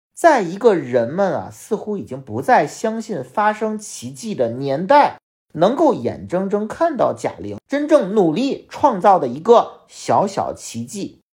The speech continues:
不得不说，她还是有些动人的。虽然这份真诚能够打动人，但事不过三，如果贾玲还想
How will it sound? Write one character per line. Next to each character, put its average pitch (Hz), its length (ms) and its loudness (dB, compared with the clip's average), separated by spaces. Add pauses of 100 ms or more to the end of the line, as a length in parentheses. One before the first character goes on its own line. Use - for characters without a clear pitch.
(120)
不 302 120 2
得 135 140 6
不 113 140 0
说， 117 480 0
她 - 120 -12
还 127 140 -2
是 127 140 -4
有 120 120 0
些 123 140 -4
动 208 300 -2
人 - 200 -10
的。 - 180 -18 (340)
虽 262 200 4
然 147 280 6
这 175 180 0
份 147 260 -4
真 233 300 2
诚 127 300 -2 (200)
能 151 220 0
够 226 140 6
打 117 260 0
动 165 160 0
人， 143 320 4 (260)
但 165 200 4
事 - 180 -6
不 180 100 -4
过 226 200 6
三， 240 300 6 (220)
如 247 200 2
果 240 120 8
贾 147 280 0
玲 127 280 -2 (160)
还 156 260 2
想 95 480 -6